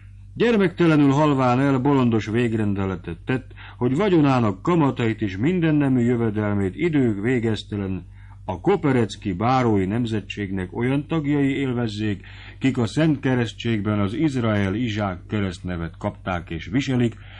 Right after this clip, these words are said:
mégpedig amennyiben több Izrael Izsák fordulna elő a családban,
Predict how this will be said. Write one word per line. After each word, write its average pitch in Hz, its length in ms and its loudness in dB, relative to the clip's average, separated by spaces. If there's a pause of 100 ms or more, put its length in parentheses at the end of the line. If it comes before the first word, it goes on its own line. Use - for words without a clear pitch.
(120)
mégpedig 143 600 2
amennyiben 127 580 4
több 147 240 2
Izrael 139 500 2
Izsák 127 420 0
fordulna 120 580 0
elő 117 220 0
a 113 80 0
családban, 107 640 0